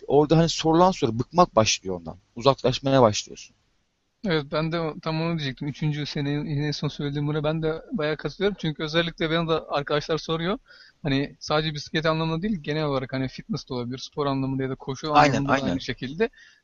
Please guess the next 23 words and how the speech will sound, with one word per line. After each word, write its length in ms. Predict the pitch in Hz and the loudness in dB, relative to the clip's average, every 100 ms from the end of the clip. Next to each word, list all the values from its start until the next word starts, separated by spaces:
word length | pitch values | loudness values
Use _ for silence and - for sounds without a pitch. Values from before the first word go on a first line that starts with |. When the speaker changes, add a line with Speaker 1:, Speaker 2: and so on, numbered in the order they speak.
| - | 0
Speaker 1:
Doğru 80 | - | 4
Speaker 2:
Mesela 240 | 214 185 | 4 4
Speaker 1:
söylüyorsun. 300 | 180 175 180 | 2 0 -2
Speaker 2:
diyelim 220 | 180 208 - _ _ - | -4 -6 -18 _ _ -8
uzun 240 | 214 160 | -4 -2
süredir 320 | 170 170 165 | -2 -2 -2
spor 300 | 160 - - | -4 -4 -2
yapmıyor 320 | 165 196 131 127 | 0 0 0 0
ya 60 | |
da 120 | 135 - | -2 -4
geçmişinde 480 | 143 127 - - 160 | -6 -8 -8 -8 -6
çok 200 | 139 - | -6 -12
spor 260 | - - 147 | -12 -8 -6
geçmişi 420 | 151 - - 170 | -6 -8 -10 -6
olmayan 260 | 165 156 156 | -4 -2 0
bir 60 | |
arkadaş 400 | 151 139 156 165 | -2 -2 -4 -4
işte 160 | - 185 | -6 -10
gidiyor 280 | 156 151 147 | -8 -6 -4
mesela 280 | 123 151 | -2 -4
spor 260 | 160 - 156 | -4 -4 -6
salonuna 360 | - 147 151 156 | -2 -2 -2 -2
yazılıyor. 440 | 135 120 139 208 | -2 -4 -2 -4